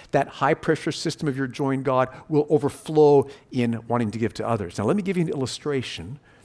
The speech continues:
of this from the life of Zacchaeus. I mentioned him earlier. I want you to look at this passage. Luke nineteen.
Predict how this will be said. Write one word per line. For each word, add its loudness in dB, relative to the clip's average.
of -4
this -2
from -6
the -8
life -4
of -14
Zacchaeus. -4
I -4
mentioned -4
him -2
earlier. -4
I -4
want -6
you -4
to -6
look -6
at -8
this -8
passage. -12
Luke -2
nineteen. 0